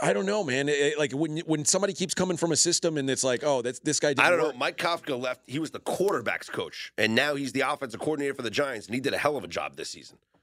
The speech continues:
Speaker 2: So, and, and, and he had Brian Daboll's respect enough that Daboll said, "Kafka calls the plays. I'm
Speaker 1: Yeah.
Speaker 2: not calling the plays." So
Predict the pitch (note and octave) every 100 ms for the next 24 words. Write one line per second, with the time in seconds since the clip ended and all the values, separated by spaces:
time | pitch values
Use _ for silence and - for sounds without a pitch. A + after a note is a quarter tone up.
0 | _ _ _ - B2 A2 A#2+ A#2+ B2 A#2+
1 | C3 B2 A2 D#3 D3+ C#3 B2+ B2+ G#2+ B2+
2 | C3+ A#2 C#3 C3 A#2+ G#2+ G2+ - E3 -
3 | B2 D3 C3+ - _ _ A#2+ C3+ D3 C3+
4 | A#2+ C#3+ B2+ A#2 - _ - F3 A3 A3
5 | D#3 C3 G2 F#3 E3+ - - _ _ -
6 | F3 D#3+ - G3+ C#3 F2 F#2+ A1 - -
7 | _ _ _ - C#3+ C3+ A#2+ A#2+